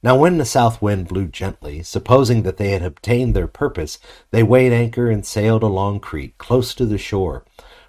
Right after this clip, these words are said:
But soon a tempestuous wind, called the northeaster, struck down from the land, and when the ship was caught and could not face the wind,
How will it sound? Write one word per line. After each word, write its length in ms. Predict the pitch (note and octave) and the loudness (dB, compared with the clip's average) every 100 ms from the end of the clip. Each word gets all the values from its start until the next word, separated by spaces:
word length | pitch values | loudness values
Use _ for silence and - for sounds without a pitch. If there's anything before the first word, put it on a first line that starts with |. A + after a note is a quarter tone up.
| _ | _
But 180 | G2+ - | -6 -4
soon 300 | - C#3 D3 | -2 0 0
a 80 | B2 | -2
tempestuous 960 | D3+ C3 A#2 - B2+ - C#3 C3 - | -4 -4 -4 -6 -6 -6 -6 -6 -4
wind, 420 | A2+ A#2+ F2 C#2 | -2 0 -2 -6
called 400 | - G2+ G2+ F#2 - | -4 0 0 -2 -10
the 140 | F#2 E2+ | -8 -6
northeaster, 840 | F#2 A#2 A2+ A#2+ B2 - - - _ - _ | 0 0 0 -4 -6 -10 -14 -16 _ -20 _
struck 420 | - - B2 A#2+ | -10 -2 -2 0
down 280 | A2 G#2+ G#2 | 0 0 0
from 200 | - G2+ | -4 -4
the 100 | G2+ | -4
land, 460 | F2+ G2 E2 A#1+ - _ _ - | -4 -4 -6 -10 -20 _ _ -10
and 160 | F2 | -2
when 140 | G#2 G#2 | 0 0
the 80 | G2 | -2
ship 300 | - B2+ A#2+ | -2 -2 -2
was 120 | A2 | -4
caught 400 | - A#2+ A#2+ - | 0 2 2 0
and 160 | G2+ | -8
could 160 | - A#2+ | -4 -2
not 220 | A2+ G2+ | 0 -2
face 320 | - A2+ A2+ | -2 -2 -2
the 100 | - | -4
wind, 380 | A2 F#2+ F#2 F2+ | -2 -2 -4 -6